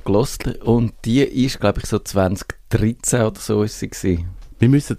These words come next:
Speaker 2: eigentlich müssten wir das wieder machen und schauen, wo ist der Stand heute. Also dort war die Idee gewesen, dass ich bringe Zutaten, der Matthias bringt Zutaten und dann schauen wir über eine App, was könnte man jetzt mit diesen Zutaten machen.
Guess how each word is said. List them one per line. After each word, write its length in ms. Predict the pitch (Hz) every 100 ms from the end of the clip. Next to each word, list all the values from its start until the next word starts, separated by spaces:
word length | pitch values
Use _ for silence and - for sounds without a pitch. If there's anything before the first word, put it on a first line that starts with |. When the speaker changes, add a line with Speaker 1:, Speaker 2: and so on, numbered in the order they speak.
| -
Speaker 2:
eigentlich 240 | 117 135
müssten 300 | 143 - 113
wir 60 | 98
das 200 | 95 95
wieder 200 | 95 92
machen 300 | 98 123 104
und 40 |
schauen, 300 | 101 - 92
wo 160 | 98 -
ist 180 | -
der 60 | -
Stand 480 | - 80 80 98 -
heute. 140 | - - - - - - - - -
Also 160 | 95 98
dort 200 | 143 143
war 80 | 143 -
die 40 | 110
Idee 260 | 101 110
gewesen, 300 | 127 - 120
dass 240 | 107 87 - - - -
ich 180 | 113 -
bringe 200 | - 147
Zutaten, 680 | - 147 - 135 139 - 175 - - -
der 80 |
Matthias 440 | 95 98 - 135 -
bringt 300 | - 127 -
Zutaten 680 | 135 127 - 127 127 - 139
und 180 | 131 -
dann 140 | 147 131
schauen 320 | 127 120 117
wir 120 | 113 -
über 220 | 110 92
eine 120 | 85 -
App, 300 | 123 156 - - - -
was 280 | 110 - -
könnte 180 | 117 -
man 60 | 107
jetzt 220 | 107 -
mit 140 | 98
diesen 180 | 95 90
Zutaten 720 | - 101 107 - 95 - 90 87 -
machen. 440 | 90 - - 76